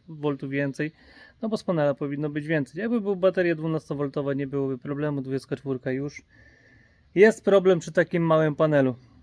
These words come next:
No i to też jest ważna informacja, żeby ktoś nie był właśnie zdziwiony, że mu panel nie działa.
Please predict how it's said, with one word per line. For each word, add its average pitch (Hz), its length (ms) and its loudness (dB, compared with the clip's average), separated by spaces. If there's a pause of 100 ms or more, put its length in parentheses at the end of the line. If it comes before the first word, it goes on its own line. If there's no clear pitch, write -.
(380)
No 190 140 2
i 214 60 4
to 220 100 2
też 226 180 4
jest 180 120 2
ważna 160 300 4
informacja, 151 640 0
żeby 143 280 -4
ktoś 131 220 -6
nie 135 160 2
był 135 160 -2
właśnie 143 560 -4
zdziwiony, 139 500 -4
że 143 100 -2
mu 139 140 -2
panel 139 320 0
nie 131 120 0
działa. 147 360 2